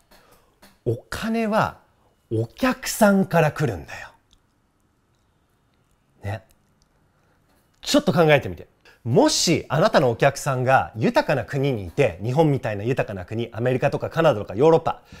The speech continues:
でもうエアコンを持ってます。冷蔵庫持ってます。テレビ持ってます。で、二十万のエアコンとか毎月買えないわけよ。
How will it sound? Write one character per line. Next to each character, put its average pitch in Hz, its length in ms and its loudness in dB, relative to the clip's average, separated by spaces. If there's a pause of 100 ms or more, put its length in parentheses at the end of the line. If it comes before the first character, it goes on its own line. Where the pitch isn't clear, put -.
(100)
で 175 160 6
も 139 280 2
う 127 40 -4
エ 151 100 4
ア 208 80 4
コ 214 120 4
ン 185 60 8
を 170 40 2
持 165 140 4
っ 185 100 -4
て 135 100 -8
ま 85 100 -12
す。 - 220 -14 (360)
冷 226 200 4
蔵 233 160 2
庫 - 80 -4
持 127 100 0
っ 123 60 -10
て - 60 -10
ま 98 100 -8
す。 - 140 -20
テ - 160 -6
レ 311 100 2
ビ 160 100 0
持 120 120 -2
っ - 80 -10
て 110 100 -8
ま 90 100 -10
す。 - 240 -12 (360)
で、 127 440 2
二 143 160 0
十 302 200 4
万 294 180 4
の 131 100 2
エ 127 80 6
ア 143 60 2
コ 175 140 -2
ン 175 40 -2
と - 80 -2
か 127 60 0
毎 120 180 0
月 - 160 -8
買 240 180 0
え - 20 4
な 262 80 6
い 233 60 6
わ 214 100 4
け - 80 -6
よ。 - 60 -10